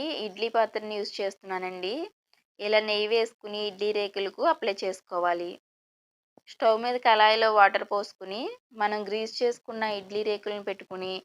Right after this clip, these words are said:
ఉండ్రాలను వేసుకుని ఒక పదిహేను నుంచి ఇరవై నిమిషాలు మీడియం ఫ్లేమ్‌లో ఉడికిస్తే సరిపోతుందండి. ఇలా అన్నిటినీ కూడా వేసుకుని మూత పెట్టుకుని ఇరవై నిమిషాలు ఉడికించుకోండి. ఇరవై నిమిషాల తర్వాత చూపిస్తున్నానండి,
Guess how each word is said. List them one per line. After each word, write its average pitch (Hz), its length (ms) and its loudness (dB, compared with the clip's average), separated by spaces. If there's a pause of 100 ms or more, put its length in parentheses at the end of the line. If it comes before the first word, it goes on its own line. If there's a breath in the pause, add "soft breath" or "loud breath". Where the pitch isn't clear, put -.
(420)
ఉండ్రాలను 208 580 2
వేసుకుని 190 600 -6 (460)
ఒక 208 220 0
పదిహేను 208 480 -2
నుంచి 202 300 -8
ఇరవై 208 200 0
నిమిషాలు 190 520 -2 (280)
మీడియం 208 380 -4
ఫ్లేమ్‌లో 202 360 -2
ఉడికిస్తే 208 540 -6
సరిపోతుందండి. 185 920 -4 (1800)
ఇలా 220 200 4
అన్నిటినీ 226 440 -2
కూడా 226 260 2
వేసుకుని 202 580 -6 (120)
మూత 214 280 -2
పెట్టుకుని 202 480 -8
ఇరవై 202 220 -4
నిమిషాలు 196 520 -6
ఉడికించుకోండి. 190 800 -8 (1800)
ఇరవై 233 240 10
నిమిషాల 247 360 10
తర్వాత 240 320 12
చూపిస్తున్నానండి, 214 1000 4